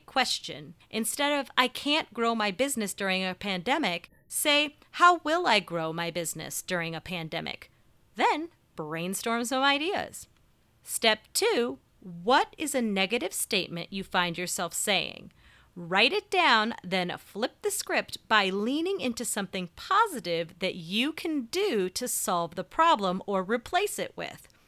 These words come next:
Instead of, "My family never lets me do anything by myself," flip it to, "I'm really good at arranging play dates for my kids. I'm gonna see if this other mom wants to trade off once a week so we can both have a little bit of time for self-care."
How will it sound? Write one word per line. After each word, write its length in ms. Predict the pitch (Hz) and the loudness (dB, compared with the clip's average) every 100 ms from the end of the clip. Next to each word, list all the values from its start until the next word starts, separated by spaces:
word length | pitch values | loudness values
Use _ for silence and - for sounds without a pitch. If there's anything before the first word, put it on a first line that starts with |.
| - | -6
Instead 420 | 240 - 320 320 | -4 0 2 4
of, 240 | 262 233 208 | 6 4 0
"My 200 | 233 240 | -2 -2
family 560 | 247 370 403 392 359 339 | 0 0 0 -2 -2 -2
never 300 | 254 269 262 | -2 0 0
lets 260 | 226 220 - | 0 -2 -2
me 80 | 202 | -4
do 240 | 214 240 | 0 0
anything 380 | 208 196 196 180 | 0 -2 -4 -4
by 160 | 175 | -2
myself," 760 | 170 170 - 277 233 185 180 - - - _ | -2 -6 0 6 8 6 0 -14 -20 -20 _
flip 400 | - - 370 508 | -16 -2 -2 2
it 160 | 240 - | 0 0
to, 380 | 202 180 196 - _ _ - | -2 -2 -4 -8 _ _ -4
"I'm 180 | 277 302 | -2 0
really 240 | 403 523 | 4 4
good 160 | 302 294 | 4 2
at 100 | 277 | 2
arranging 460 | 220 214 208 180 170 | 2 2 2 -2 -8
play 320 | - 359 415 | -6 -2 0
dates 320 | 180 - - | 0 -2 -8
for 100 | 180 | -6
my 160 | 165 160 | -6 -8
kids. 600 | - 294 214 139 - - _ _ - | -4 -2 -2 -2 -8 -10 _ _ 0
I'm 120 | 349 | 2
gonna 140 | 523 | 2
see 160 | - 277 | 0 -2
if 100 | - | -2
this 140 | - | -2
other 220 | - 285 233 | 0 0 0
mom 260 | 170 175 | -2 -4
wants 180 | 185 - | -6 -6
to 100 | 185 | -10
trade 260 | - 226 233 | 0 2 4
off 200 | 196 - | 2 0
once 200 | 170 185 | -6 -4
a 40 | |
week 200 | 165 165 | -6 -6
so 120 | - | -2
we 100 | 190 | -2
can 180 | 196 196 | 0 -2
both 320 | 170 214 240 | 2 4 4
have 200 | - 208 | 4 2
a 60 | 190 | 4
little 220 | 190 196 | -2 -4
bit 160 | 180 180 | -2 -4
of 140 | 175 | -4
time 400 | - - 330 202 | -4 4 6 4
for 120 | - | -2
self-care." 680 | 185 190 170 - 254 185 - | -6 -2 -4 -2 2 2 0